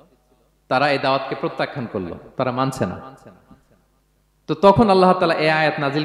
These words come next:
করে বললেন, "আফালা ইয়ানজুরুনা ইলাল ইবিলি কাইফা খুলিকাত?"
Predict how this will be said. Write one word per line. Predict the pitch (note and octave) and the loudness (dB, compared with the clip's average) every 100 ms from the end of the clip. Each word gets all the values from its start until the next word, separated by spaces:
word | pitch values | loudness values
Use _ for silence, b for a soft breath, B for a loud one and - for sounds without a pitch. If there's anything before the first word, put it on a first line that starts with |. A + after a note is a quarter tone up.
| D3+ | -2
করে | C#3 | -4
বললেন, | B2+ B2+ A#2+ - | -4 -6 -6 -6
"আফালা | C3 E3+ F3+ F3 | -2 0 2 4
ইয়ানজুরুনা | D3+ D3+ C#3+ C#3 C#3 F3 E3+ | 2 2 2 2 4 2 0
ইলাল | D#3+ D#3 C#3+ C3+ | -2 0 0 0
ইবিলি | C#3+ C#3 B2 A#2 | 0 0 -2 -2
কাইফা | B2 B2 B2 A#2 | -2 -2 -2 -4
খুলিকাত?" | - C3 B2 B2+ C3 | -2 -4 -2 -6 -6